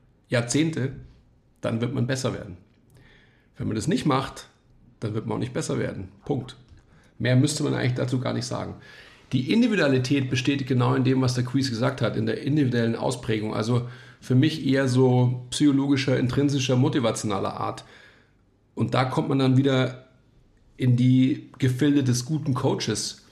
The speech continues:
Wenn ich ein guter Coach bin, dann weiß ich, wen ich gegenüber hab. Ich weiß, was hat der für ein Workload, aka Stressload in der Woche. Also wie ist dem seine Möglichkeit,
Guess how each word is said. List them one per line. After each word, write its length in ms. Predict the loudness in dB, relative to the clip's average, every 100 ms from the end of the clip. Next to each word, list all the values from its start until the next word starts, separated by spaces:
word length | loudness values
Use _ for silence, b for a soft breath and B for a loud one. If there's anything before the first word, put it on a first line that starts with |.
| b b
Wenn 140 | -4 -2
ich 100 | 0
ein 80 | -2
guter 280 | -2 -4
Coach 340 | 0 0 -2 -2
bin, 200 | 0 0
dann 200 | 0 0
weiß 260 | 0 -2
ich, 180 | -4 -2
wen 160 | 0 0
ich 120 | 0
gegenüber 560 | 0 0 2 0 0 -4
hab. 240 | -8 -12 -20 _ _ b b b b b b
Ich 180 | -6 -2
weiß, 480 | 0 0 -4 -10 -20 -2
was 160 | 2 2
hat 140 | 2
der 100 | 2
für 120 | 2
ein 140 | 2 4
Workload, 560 | 2 2 2 2 0 -6 _ _ _ _ -2
aka 720 | 0 0 -2 -2 -4 -6 -16 -20 -20 _ -10
Stressload 760 | -6 -2 -2 0 0 2 0 0
in 100 | 0
der 140 | 0
Woche. 320 | -4 -4 -8 -10 B B B B
Also 320 | -2 2 2 2
wie 180 | 2 2
ist 200 | 0 2
dem 140 | 2
seine 220 | 2 4
Möglichkeit, 840 | 6 6 2 -2 -2 -2 -2 -6